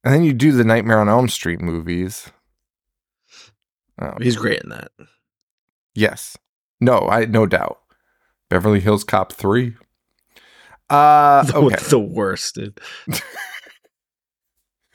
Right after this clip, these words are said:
Speaker 1: Oh, yeah. He was in, oh, he was a Gunsmoke guy. Look at him. All right. Anyway. So, that's Cannibal Apocalypse.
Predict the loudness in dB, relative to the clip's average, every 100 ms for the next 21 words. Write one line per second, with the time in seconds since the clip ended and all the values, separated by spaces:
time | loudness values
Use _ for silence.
0 | -20 -20 -20 -20 -20 _ _ _ _ _
1 | 0 4 6 6 6 4 4 2 2 2
2 | 0 -4 _ -4 0 0 0 2 2 0
3 | 0 2 4 2 0 -2 -2 -6 -8 -6
4 | -4 -6 -8 -10 -10 -12 -12 _ _ _
5 | _ _ _ _ _ _ _ -12 -8 -4
6 | -2 -4 -10 _ _ _ _ -20 -20 _
7 | 2 2 0 -2 2 2 0 -2 -6 _
8 | -20 -20 -20 -20 _ _ _ _ _ _
9 | -2 2 4 4 0 -8 -18 -20 _ _
10 | _ _ _ _ _ -20 _ -2 -2 0
11 | 0 0 -4 -8 -16 -16 -20 -18 -20